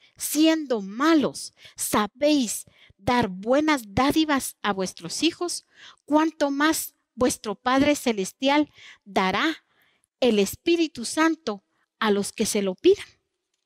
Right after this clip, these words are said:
Con esta esperanza, hermanos, me despido el día de hoy de ustedes, con la esperanza que el Señor nos dice de que si le pedimos,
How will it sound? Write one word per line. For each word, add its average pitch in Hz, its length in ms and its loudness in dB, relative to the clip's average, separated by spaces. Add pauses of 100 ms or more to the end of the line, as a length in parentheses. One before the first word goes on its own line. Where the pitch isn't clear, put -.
(1500)
Con 233 220 -2
esta 277 240 0
esperanza, 247 640 -2
hermanos, 220 560 -8 (920)
me 214 200 -2
despido 240 640 -2 (1040)
el 196 220 0
día 220 240 2
de 208 100 0
hoy 196 180 -4 (360)
de 208 80 -2
ustedes, 233 640 -2 (1200)
con 240 120 2
la 220 60 4
esperanza 220 480 -2
que 277 140 -2
el 247 80 0
Señor 226 480 -6
nos 220 200 -8
dice 269 440 -2 (420)
de 208 220 0
que 202 560 0 (640)
si - 240 -2
le 226 140 2
pedimos, 330 640 -2